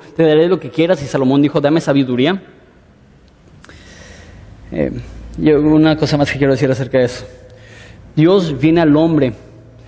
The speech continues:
pero eso no significa que no tienes una responsabilidad de responder. Él viene y Él te presenta la salvación, Él te presenta una vida nueva, pero si tú escoges ídolos, Él no te va a forzar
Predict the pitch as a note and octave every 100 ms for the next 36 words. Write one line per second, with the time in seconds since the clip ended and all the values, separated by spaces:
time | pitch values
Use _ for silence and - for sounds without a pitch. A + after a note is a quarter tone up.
0 | - - D#3 D3 E3 D#3+ F#3 E3+ C#3+ D#3+
1 | D#3+ D3 C#3+ D3 D3 D3+ D3+ C#3 - B2+
2 | C3+ B2+ C3 C#3 B2 A2 A#2 A#2+ A2 -
3 | - - - - - D3+ D3+ E3+ F#3 E3+
4 | D#3+ D3 E3 - C#3 - - E3 E3+ A#3
5 | B3 - - - C#3+ D3 C3 - D3+ D#3+
6 | G3+ D#3 D#3+ D#3 C3+ - E3 F#3+ G3 A3+
7 | A3 - - E3 D#3 D3+ D#3+ D3 D3+ F#3+
8 | A#3 - - - _ _ _ - - -
9 | - D#3 - C3 E3+ G#3+ F#3 - - F3
10 | F3+ - G#3+ - - A3+ A#3+ G3 C#3+ D3
11 | - - - _ _ _ - - - _
12 | _ _ _ _ _ F#3 F#3 F#3+ F#3 E3+
13 | - D3+ - - D3+